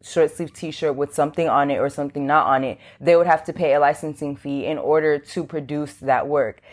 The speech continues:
And if that was the case, then T-shirts at the gas station would be about fifty dollars 'cause they would have to pay some type of licensing fee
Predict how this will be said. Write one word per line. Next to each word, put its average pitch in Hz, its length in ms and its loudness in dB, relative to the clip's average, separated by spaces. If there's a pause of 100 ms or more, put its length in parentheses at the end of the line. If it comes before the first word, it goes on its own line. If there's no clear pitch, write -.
(280)
And 175 400 2
if 175 180 2
that 220 180 6
was 269 140 0
the 202 100 -2
case, 180 400 -2
then 160 460 -2 (380)
T-shirts 294 400 -2
at 190 200 2
the 151 80 0
gas 151 400 2
station 247 580 0
would 175 160 -2
be 180 160 0
about 160 300 4
fifty 170 260 -8
dollars 143 460 2
'cause 208 160 2
they 196 100 6
would 208 140 6
have 190 160 4
to 208 80 -2
pay 208 200 2
some 185 220 -2
type 190 220 0
of 147 80 0
licensing 160 560 -2
fee 156 320 -10